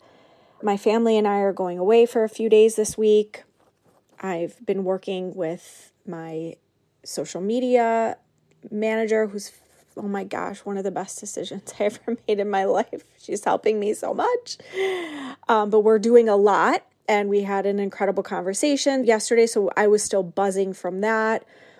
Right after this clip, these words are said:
So I just had a lot going on, and I had this moment where I'm like, "I'm not, I'm not gonna sit here and try and force anything, right? I'm not gonna sit here and force anything." I could tell that that's what was happening,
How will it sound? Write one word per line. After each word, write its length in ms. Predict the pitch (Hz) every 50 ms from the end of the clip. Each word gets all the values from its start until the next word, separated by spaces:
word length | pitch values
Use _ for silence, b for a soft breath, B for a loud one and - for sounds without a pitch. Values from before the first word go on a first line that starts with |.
| b b b b b -
So 140 | - 277 311
I 80 | 349
just 140 | 349 359 -
had 100 | 415 453
a 80 | 440 349
lot 260 | 262 220 226 220 -
going 280 | 247 233 226 214 - -
on, 400 | 247 262 302 294 247 214 196 196
and 580 | - - 208 202 196 190 180 185 190 190 202 202 - _ _ -
I 60 | 214
had 220 | 214 214 277 269
this 200 | 247 247 233 -
moment 800 | 233 220 220 226 240 294 359 349 285 208 185 180 196 202 202 -
where 560 | 226 214 214 202 196 196 196 196 196 196 202 b b b b b b b b b b b
I'm 60 | 254
like, 120 | 269 269 - -
"I'm 120 | 277 302
not, 160 | 359 403 - -
I'm 100 | 277 277
not 120 | 320 349 381
gonna 160 | 381 370 285
sit 300 | - - 247 226 - -
here 140 | - 247 240
and 100 | 220 208
try 140 | - 214
and 100 | 190 190
force 440 | - - - 175 165 165 - - - -
anything, 580 | - - - - - - - - - 214 202 - _ _ _
right? 340 | - 175 180 170 185 196 - _
I'm 160 | 214 208 214
not 240 | 226 233 226 254 247
gonna 160 | - 262 262
sit 200 | 254 - 226 185
here 140 | 202 208 175
and 80 | - -
force 240 | 165 139 - - -
anything." 380 | - - - 208 - 151 -
I 100 | - 226
could 180 | 220 233 214 208
tell 240 | - - 220 220 226
that 140 | 233 226 226
that's 280 | 208 190 196 - -
what 140 | - 196 185
was 160 | 185 180 -
happening, 560 | - - 175 190 - 233 233 269 285 302 339